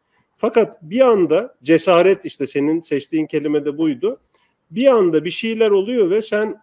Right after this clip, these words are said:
uzun yıllar boyunca geleneksel kanalda çalışırken birdenbire kariyerinin, e, tamamen değiştiği bir deneyime giriyorsun ve bir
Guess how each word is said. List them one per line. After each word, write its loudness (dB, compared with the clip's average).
uzun 0
yıllar 0
boyunca -2
geleneksel -2
kanalda -4
çalışırken -6
birdenbire -2
kariyerinin, -2
e, -6
tamamen 2
değiştiği 0
bir -6
deneyime 2
giriyorsun -4
ve 0
bir -6